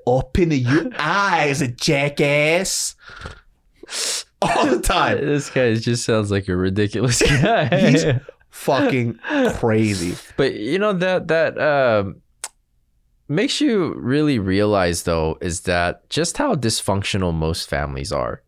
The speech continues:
Speaker 2: You know,
Speaker 1: For
Speaker 2: it,
Speaker 1: sure.
Speaker 2: you don't have, like, this perfect, uh, you know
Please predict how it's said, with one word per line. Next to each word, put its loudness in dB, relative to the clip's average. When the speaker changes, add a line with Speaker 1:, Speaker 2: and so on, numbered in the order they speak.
Speaker 2:
You -4
know, 0
Speaker 1:
For 2
Speaker 2:
it, 6
Speaker 1:
sure. 2
Speaker 2:
you 0
don't 0
have, 0
like, 0
this 0
perfect, 0
uh, 4
you 0
know 0